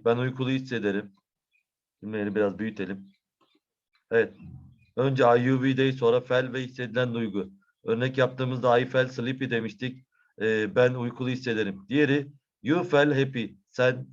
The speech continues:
e, mutlu hissedersin dedik. Diğer cümlemiz "We feel scared" dedik.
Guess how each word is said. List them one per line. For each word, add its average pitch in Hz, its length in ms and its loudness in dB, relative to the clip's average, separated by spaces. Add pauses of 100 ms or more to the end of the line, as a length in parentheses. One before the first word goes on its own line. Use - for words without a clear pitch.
(180)
e, 113 220 -4
mutlu 120 480 -6
hissedersin 110 600 -2
dedik. 113 340 -8 (480)
Diğer 135 240 4
cümlemiz 135 440 0
"We 135 380 -2
feel 139 240 2
scared" 135 640 0
dedik. 131 380 -6